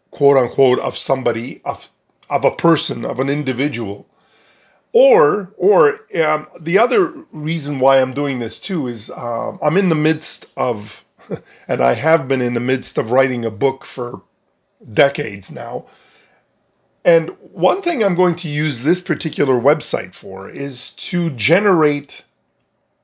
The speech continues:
characters. I have some ideas of characters in mind for my book,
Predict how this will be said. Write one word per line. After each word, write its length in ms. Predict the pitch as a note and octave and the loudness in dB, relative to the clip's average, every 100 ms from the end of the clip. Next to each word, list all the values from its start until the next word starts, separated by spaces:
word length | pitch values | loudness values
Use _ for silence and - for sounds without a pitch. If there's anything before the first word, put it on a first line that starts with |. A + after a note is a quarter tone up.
| - | -10
characters. 760 | F3 F3 E3+ - G#2+ - - - _ _ _ _ _ _ - | 2 2 2 -4 -14 -18 -20 -20 _ _ _ _ _ _ 0
I 120 | E3 | 2
have 680 | D#3 - A#3 C4+ A3+ E3+ - _ - | 2 2 2 4 2 -2 -12 _ -4
some 360 | - F3 D#3 D3 | 0 0 -2 -2
ideas 480 | D#3+ D3 F3+ F3+ C3+ | 0 0 2 2 2
of 140 | C3 | -2
characters 680 | - D#3 D3+ C#3+ C#3 C3 A2+ | -2 0 0 0 -6 -8 -6
in 140 | A#2 | -4
mind 520 | A#2+ D#3+ D3 B2 A2+ | 2 4 4 2 -6
for 180 | F#2 C3 | -10 -10
my 160 | B2 B2 | -8 -6
book, 400 | A#2 A#3+ - | 0 0 0